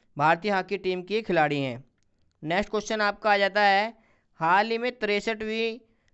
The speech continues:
राष्ट्रीय निशानेबाजी चैंपियनशिप पुरुषों में दस मीटर एयर पिस्टल स्पर्धा में स्वर्ण पदक किसने जीता? तो सही आंसर है इसका ऑप्शन नंबर एक, सौरभ चौधरी।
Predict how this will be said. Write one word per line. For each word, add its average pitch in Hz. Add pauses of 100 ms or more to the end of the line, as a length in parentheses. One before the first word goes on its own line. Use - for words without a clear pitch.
(140)
राष्ट्रीय 185
निशानेबाजी 208
चैंपियनशिप 202 (200)
पुरुषों 185
में 208
दस 226
मीटर 214
एयर 208
पिस्टल 196 (680)
स्पर्धा 196
में 202
स्वर्ण 196
पदक 190
किसने 180
जीता? 143 (1400)
तो 185
सही 202
आंसर 208
है 214
इसका 214
ऑप्शन 190
नंबर 185
एक, 160
सौरभ 180
चौधरी। 147